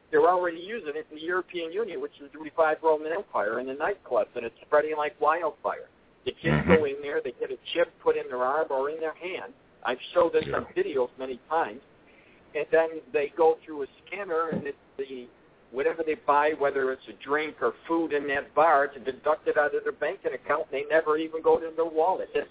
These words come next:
Speaker 1: the exact same thing that Christ warns us when he said, "In your right hand or in your forehead." And no other
Speaker 2: Yeah.
Speaker 1: generation could have done this until our generation showed up. And it just so happens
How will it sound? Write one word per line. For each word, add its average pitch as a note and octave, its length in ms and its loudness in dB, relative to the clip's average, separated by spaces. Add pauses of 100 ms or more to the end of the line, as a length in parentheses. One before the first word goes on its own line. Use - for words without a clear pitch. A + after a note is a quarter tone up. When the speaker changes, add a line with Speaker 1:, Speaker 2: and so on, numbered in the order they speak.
Speaker 1:
the C3+ 140 -4
exact F3 480 0 (140)
same F3 220 -4 (140)
thing C3 340 -4 (440)
that - 180 -2
Christ E3+ 340 2 (240)
warns D#3+ 560 0
us G#2+ 240 -8
when A#2+ 160 -12
he C#3+ 160 -12 (140)
said, A#2+ 260 -2 (600)
"In C3 180 -8
your B2 160 -2
right C#3+ 340 0
hand D3+ 340 -6 (120)
or C3+ 260 4
in D3 220 -4
your C3+ 180 0 (140)
forehead." B2 400 2 (160)
And A2 180 -10
no F3 240 4
other B2 140 -4
Speaker 2:
Yeah. D2+ 160 6
Speaker 1:
generation A2+ 580 -6 (140)
could A#2 140 -16
have - 180 -14
done A#2 220 0
this A2 120 -10 (340)
until G#2+ 540 -2
our A2+ 160 2
generation G#2 640 -8 (160)
showed G#2 220 -2
up. G2+ 260 0
And A2+ 100 -8
it A2 120 -8 (100)
just G#3+ 240 2
so G2+ 160 -4
happens A2 500 -10